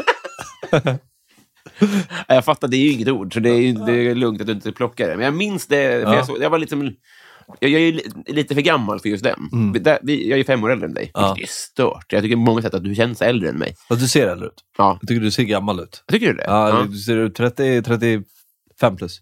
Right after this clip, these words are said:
Speaker 2: Mm. Ja, men jag, jag, jag, jag, jag
Speaker 1: Men, eh, avundas det också, ska
Speaker 2: <laughs>
Speaker 1: sägas. Eh, väldigt härligt.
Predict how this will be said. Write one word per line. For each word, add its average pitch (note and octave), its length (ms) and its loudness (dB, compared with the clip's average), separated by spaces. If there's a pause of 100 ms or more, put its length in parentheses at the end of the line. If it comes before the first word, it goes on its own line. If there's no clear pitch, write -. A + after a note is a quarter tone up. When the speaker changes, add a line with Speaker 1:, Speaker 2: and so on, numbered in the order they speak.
(120)
Speaker 2:
Mm. A#2 280 -2
Ja, B2+ 120 4
men D3+ 100 4
jag, D#3 220 2
jag, C3+ 120 0
jag, G#2 220 0 (140)
jag, B2+ 200 -2
jag B2 200 4
Speaker 1:
Men, F#3 220 4
eh, F#3+ 60 2
avundas E3 540 2
det A2+ 140 2
också, G#2 240 0
ska D3+ 180 4
Speaker 2:
<laughs> - 0 -
Speaker 1:
sägas. B2 600 2
Eh, A#2+ 500 4
väldigt B2 280 0
härligt. B2 460 4